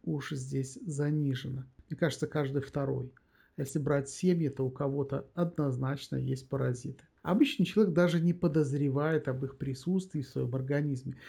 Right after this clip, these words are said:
Между тем, паразиты вызывают многие хронические заболевания.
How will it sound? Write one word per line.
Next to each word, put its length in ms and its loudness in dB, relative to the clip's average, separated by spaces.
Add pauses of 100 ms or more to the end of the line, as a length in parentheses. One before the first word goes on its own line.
(160)
Между 300 4
тем, 320 2
паразиты 540 -2
вызывают 560 0 (240)
многие 640 2 (180)
хронические 960 -2
заболевания. 880 0